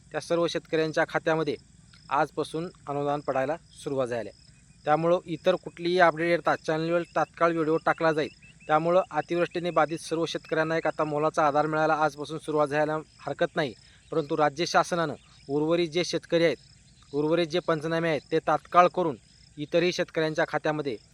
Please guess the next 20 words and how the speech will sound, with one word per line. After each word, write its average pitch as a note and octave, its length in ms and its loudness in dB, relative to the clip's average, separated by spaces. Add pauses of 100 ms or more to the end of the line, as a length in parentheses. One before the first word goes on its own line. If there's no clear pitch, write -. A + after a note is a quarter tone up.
(180)
लवकरात D3+ 440 0
लवकर D3+ 300 0
हा D3 60 2
निधी D3 260 -4
पोचता D3+ 500 -2
करावा, D3 380 2
अशी C3+ 180 -6
अपेक्षा - 340 -4
शेतकऱ्यातून C#3 520 -6
होत B2 140 -8
आहे. - 240 -10 (300)
त्यामुळं E3 400 2 (340)
पुढील D3+ 180 -2 (100)
आठ E3 260 -2
ते F3 80 -2
दहा D#3 180 2
दिवसामध्ये D#3+ 520 -2
इतर F3+ 260 0
शेतकऱ्यांच्या D#3+ 680 -2
खात्यातही D#3 480 -2